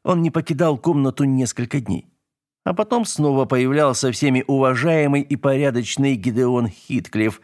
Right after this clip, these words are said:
собственной персоны. И так до следующего срыва.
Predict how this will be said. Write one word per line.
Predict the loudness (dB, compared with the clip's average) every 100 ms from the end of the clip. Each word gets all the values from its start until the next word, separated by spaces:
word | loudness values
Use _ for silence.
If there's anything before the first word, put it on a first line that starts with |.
| _ -6
собственной | -2 -2 -2 -4 -2 -2
персоны. | -2 -4 -4 -4 -4 -4 -8 -16 _ _ _ _
И | -8
так | -2 -2 0
до | -2 -2
следующего | -2 -2 -4 -4 -2 -2
срыва. | -2 -6 -6 -8 -14